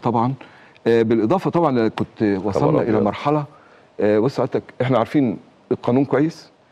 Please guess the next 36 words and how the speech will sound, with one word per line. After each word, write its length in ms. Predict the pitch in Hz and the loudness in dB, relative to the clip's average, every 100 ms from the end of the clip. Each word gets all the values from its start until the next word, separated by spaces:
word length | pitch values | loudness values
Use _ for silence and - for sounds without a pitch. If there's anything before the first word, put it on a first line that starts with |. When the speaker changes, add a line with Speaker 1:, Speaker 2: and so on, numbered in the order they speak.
| _ _ | _ _
Speaker 1:
وعارفين 280 | 110 104 143 | -2 -2 -2
فنيا 340 | - 107 120 120 | -2 0 0 0
كويس 340 | 104 123 123 | 0 0 0
قوي. 160 | 143 170 - _ _ _ - - - - | -4 -6 -10 _ _ _ -20 -20 -6 0
نسقنا 520 | 123 - 202 - 139 | 0 0 -4 0 0
مع 140 | 131 | 0
كل 260 | 120 175 147 | 0 -2 2
دول 180 | 160 147 | 2 2
العالم 340 | 127 156 135 | 2 0 0
وجينا 320 | 117 151 143 - | -2 0 -2 -4
لآخر 240 | 151 - 113 | -6 -6 -6
محطة، 460 | 104 - - 156 - - - _ _ 151 | -6 -8 -10 -12 -12 -20 -20 _ _ -2
قلت: 240 | 156 135 | 0 0
"أنا 120 | 123 | -2
مش 160 | 113 151 | -2 -6
هطلع 220 | 147 127 | -6 -6
الخطوة 340 | 117 147 143 | -4 -4 -2
دي 120 | 123 147 | 0 2
غير 120 | 120 | 2
بدعم 300 | 104 127 107 | 0 0 -2
سياسي". 360 | - 90 - - | -2 -4 -2 -2
Speaker 2:
<clears throat> 40 | - 113 90 71 - - - _ _ _ - | -2 -2 -4 -10 -20 -20 -20 _ _ _ 0
Speaker 1:
آه، 320 | 123 123 120 | 2 4 2
اتقفلت 460 | - - 165 135 - | 0 -4 -2 -2 -2
قدامي 240 | 110 135 | -2 -2
كل 160 | - 117 | -2 -6
السكك. 320 | 104 - - _ - | -6 -14 -16 _ -4
Speaker 2:
مم. 420 | 87 80 69 64 - - | 0 0 0 -4 -8 -4
Speaker 1:
لازم 420 | 120 151 202 156 - 180 | 2 4 4 2 -2 -4
أذكر 260 | - - | -2 0
وللتاريخ 720 | 135 127 127 139 143 143 156 | 2 2 0 0 2 4 2
فضل 320 | - 160 139 139 | 0 -2 0 0
الدكتورة 500 | 127 113 - 156 139 | 0 -2 0 0 0
فايزة 260 | 147 135 | 0 0
أبو 80 | 113 | 0
النجا. 220 | 110 90 | 0 -2